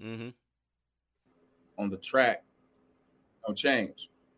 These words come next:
Speaker 1: Yeah.
Speaker 2: Um, and so they would esteem, you know, it, it's, it's motivating when you have your father te-, telling you, "You can do it."
Speaker 1: Right.
Speaker 2: "Hey, yo, keep pushing. You got
Speaker 1: Yeah.
Speaker 2: it," right?
Speaker 1: Yeah.
Speaker 2: Um, and, and,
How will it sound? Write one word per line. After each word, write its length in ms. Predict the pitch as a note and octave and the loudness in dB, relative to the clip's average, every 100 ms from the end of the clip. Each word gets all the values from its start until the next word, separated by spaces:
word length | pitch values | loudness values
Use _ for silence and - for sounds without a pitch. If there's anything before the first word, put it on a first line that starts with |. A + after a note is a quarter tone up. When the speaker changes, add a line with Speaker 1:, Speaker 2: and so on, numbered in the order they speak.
| _ _ _ _ _ | _ _ _ _ _
Speaker 1:
Yeah. 160 | B2 B2 | -6 -4
Speaker 2:
Um, 460 | G2+ G2+ F#2 - - - | 0 0 -2 -6 -14 -6
and 120 | G2+ | -6
so 440 | - G#2+ G2+ G2+ - _ _ _ _ _ _ _ G2 | 0 0 2 -2 -8 _ _ _ _ _ _ _ -4
they 240 | G#2 B2+ | 4 4
would 500 | A#2+ A#2+ A#2 A2+ A2 - _ _ _ _ _ _ - | 4 4 4 4 2 -4 _ _ _ _ _ _ -6
esteem, 800 | A2 - - D3 D3 C3+ B2+ - _ _ - | -4 -2 0 2 6 4 4 -2 _ _ -2
you 80 | |
know, 140 | D3 D#3+ | 2 2
it, 100 | E3 | 2
it's, 160 | D#3+ - | -2 -4
it's 140 | D#3 | -4
motivating 600 | C3+ E3+ F#3 D3+ C#3 C3+ | 2 2 2 2 2 2
when 100 | B2 | 2
you 100 | C3+ | 2
have 160 | C3+ A#2 | 2 0
your 120 | A2+ | 0
father 360 | - B2+ A#2+ G#2+ | 0 0 0 -2
te-, 220 | - A#2+ - | -2 -2 -2
telling 280 | - B2+ A2 | -4 -2 -2
you, 220 | A#2+ G#2 - _ - | -2 -4 -8 _ -2
"You 160 | C3+ | 0
can 200 | C#3 A2 | 2 0
do 240 | A2+ D3 D2+ | 2 0 -2
it." 100 | - _ _ - | -12 _ _ -6
Speaker 1:
Right. 180 | A2+ A2+ | -2 0
Speaker 2:
"Hey, 60 | |
yo, 300 | B2+ C3+ - - _ _ | 2 0 -2 -8 _ _
keep 300 | - - C4 | -12 -8 -6
pushing. 360 | F#3+ E3 - F2 | 2 2 2 -4
You 180 | G2+ - | -4 -4
got 280 | - F3 C#3+ | -2 0 2
Speaker 1:
Yeah. 60 | A2 | 0
Speaker 2:
it," 100 | F2+ | 0
right? 280 | A2+ B2+ - _ _ - | 4 4 2 _ _ -6
Speaker 1:
Yeah. 180 | C3+ | 0
Speaker 2:
Um, 360 | B2+ B2 G#2+ F#2+ - | 2 2 0 -4 -4
and, 120 | A2+ - - - | -6 -6 -12 -4
and, 160 | A#2 | 0